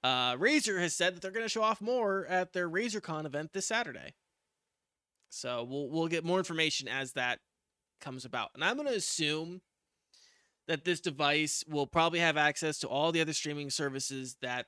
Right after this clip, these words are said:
the Logitech has. You know, it's Xbox Cloud, uh,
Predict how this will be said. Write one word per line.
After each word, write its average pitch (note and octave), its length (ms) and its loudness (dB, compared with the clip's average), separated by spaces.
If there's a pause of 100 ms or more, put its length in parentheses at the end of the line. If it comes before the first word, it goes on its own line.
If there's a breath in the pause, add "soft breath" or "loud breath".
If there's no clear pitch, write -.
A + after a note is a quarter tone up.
the B2+ 60 -10
Logitech A#2+ 500 -4
has. E2+ 420 -10 (680)
You A#2+ 100 -8
know, G#2+ 140 -8
it's G#2+ 160 -10 (420)
Xbox C#3 480 -2
Cloud, G3 580 6 (200)
uh, C#3 400 4